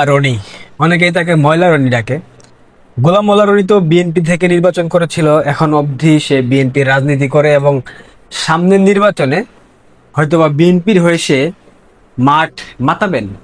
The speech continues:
খেলোয়াড় হিসাবে। তাহলে হঠাৎ করে কেন গোলাম মাওলা রনি জিয়াউর রহমানকে একদম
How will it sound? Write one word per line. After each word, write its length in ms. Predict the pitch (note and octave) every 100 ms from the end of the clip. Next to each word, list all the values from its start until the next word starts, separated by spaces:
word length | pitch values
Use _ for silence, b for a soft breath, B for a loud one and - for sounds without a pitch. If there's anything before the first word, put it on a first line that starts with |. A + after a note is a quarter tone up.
| -
খেলোয়াড় 320 | - E3+ D#3 B2+
হিসাবে। 220 | A#2+ F#2+ - B B B B B -
তাহলে 180 | G#3+ F3+
হঠাৎ 240 | F#3 G#3+ G#3
করে 120 | A#3 A3 F#3
কেন 160 | G#3 G3 C#3 C3+
গোলাম 220 | D3 E3+ E3+
মাওলা 200 | D#3 D#3
রনি 320 | C#3+ D3+ C#3+ B2+ C3+ - - _ _ _ - A#2
জিয়াউর 260 | E3 F#3+ G#3
রহমানকে 440 | F#3 D#3+ D#3+ D3 C#3 D#3
একদম 440 | E3+ E3 D3+ C#3+